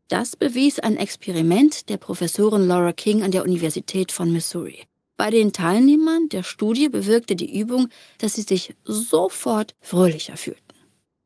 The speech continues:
Blink Nummer vier. Gestalte deine Beziehungen so, dass sie dir gut tun.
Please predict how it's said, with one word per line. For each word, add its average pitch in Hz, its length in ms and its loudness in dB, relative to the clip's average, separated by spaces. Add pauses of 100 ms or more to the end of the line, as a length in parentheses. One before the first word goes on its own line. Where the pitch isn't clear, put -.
(1300)
Blink 294 320 4
Nummer 202 240 6
vier. - 320 -6 (680)
Gestalte 254 540 2
deine 208 240 2
Beziehungen 185 720 2
so, 254 420 4
dass 233 220 -2
sie 208 140 0
dir 185 200 0
gut 156 320 -8
tun. - 260 -14